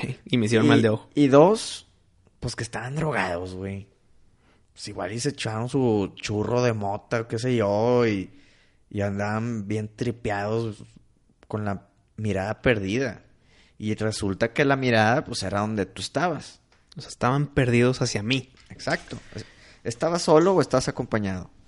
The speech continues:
Speaker 1: Est-, est-, éramos seis personas. Pero nada más me estaban viendo a mí porque yo estaba en la cabecera. Y no es como que el de atrás o el de enfrente. No, era mí, güey. Eso no hay duda.
Speaker 2: Pues si tú estás en la cabecera, igual están pensando, "Oye, este güey,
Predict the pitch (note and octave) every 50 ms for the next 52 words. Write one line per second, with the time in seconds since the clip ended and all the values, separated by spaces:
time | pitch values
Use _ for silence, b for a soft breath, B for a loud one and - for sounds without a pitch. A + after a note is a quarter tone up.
0 | - - - C3 - - - - - - - - B2 B2+ C3+ C#3 C#3+ C#3+ C#3 B2+
1 | - - C3+ A2 A#2 - - A2+ G#2+ - D#2+ - - - - - - - _ -
2 | B2 A2+ A2+ A#2+ B2+ C3+ C#3+ C3+ - D3+ C#3+ D3 D3 C#3+ D3 C#3 C3+ C#3+ D3 D3
3 | D3 C#3 C#3+ C3+ - C#3+ C#3 C#3+ C#3 C#3 C3+ - A2+ G#2+ A2 A2 - C3 C#3 F#3+
4 | G#3+ A3 - _ _ _ _ _ _ _ _ _ _ C#3 C3 B2+ B2 B2 - E3+
5 | E3 D#3+ D#3 - C3+ B2 - A#2+ A2+ A2 G#2 G2 - A2 A2+ A2+ B2 C3 A#2+ -
6 | A#2 G#2+ G#2+ G#2 - A#3+ A2 G#2+ - - G3+ F#3 F3 - E3 G#3 A3 C#3+ A3+ -
7 | G3 F#3+ F3+ - - - - - - C3 D3 D3 D#3 D#3 C3 G#2+ - - B B
8 | B B B B B B B B B B B B _ - D3+ C#3+ - - - -
9 | D3 D3 - F3 F3 F#3+ F#3+ F#3+ F#3 F3+ - D#3 C#3 B2 A2+ - C#3 C#3+ D#3 D#3+
10 | D#3 E3 E3 D#3+ - - D#3 D3+ D#3 D#3+ D#3 - - - _ - B2 B2 A#2 B2+
11 | C3 C3+ C3+ A#2+ G#2+ G2 - - G2 G#2 G#2+ G2+ G2+ G2 - - - B2 A2+ A#2
12 | A#2 A#2 A#2 A#2 A#2+ A#2+ A#2+ A#2 A2 G2+ F#2 - -